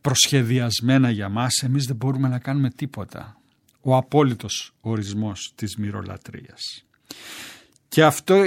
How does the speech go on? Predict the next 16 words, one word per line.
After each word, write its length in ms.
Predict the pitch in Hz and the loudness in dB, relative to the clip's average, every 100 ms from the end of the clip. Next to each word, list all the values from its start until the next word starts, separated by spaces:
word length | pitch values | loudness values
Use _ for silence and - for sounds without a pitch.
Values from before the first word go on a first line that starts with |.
| 135 | 2
αυτή 260 | 120 - | -2 0
η 60 | 208 | 2
μυρολατρεία, 1000 | 202 170 156 139 127 147 180 202 185 - | 4 6 4 4 2 2 4 4 4 0
αυτός 720 | 135 127 - 190 - - - - - | -8 -6 0 2 2 -2 -6 -10 -6
ο 120 | 135 | -4
φαταλισμός 1080 | - 139 135 120 110 147 214 - - - - _ _ _ _ _ - | -2 -2 0 0 0 2 2 2 0 -2 -8 _ _ _ _ _ -12
μας 300 | - 131 123 | 0 0 0
στέλνει 400 | - 160 160 131 | 0 0 2 0
πάλι 440 | 139 147 143 - _ - | 0 -2 -2 -6 _ -8
ντουγρού 520 | 117 120 101 123 151 - _ _ _ _ _ _ _ _ _ _ _ _ - | -2 0 0 0 0 -2 _ _ _ _ _ _ _ _ _ _ _ _ -18
στα 260 | - 113 | -8 -4
δόντια 380 | 110 127 123 120 | -2 0 0 -2
του 120 | 110 | -4
κακού 320 | - 110 131 | -6 -6 -4
λύκου. 540 | 120 120 - 139 143 127 _ _ _ _ _ _ _ _ _ _ _ _ _ _ _ _ _ | -2 -4 -6 -14 -16 -20 _ _ _ _ _ _ _ _ _ _ _ _ _ _ _ _ _
Οπότε, 520 | - 113 170 165 - | -10 -6 -6 -6 -6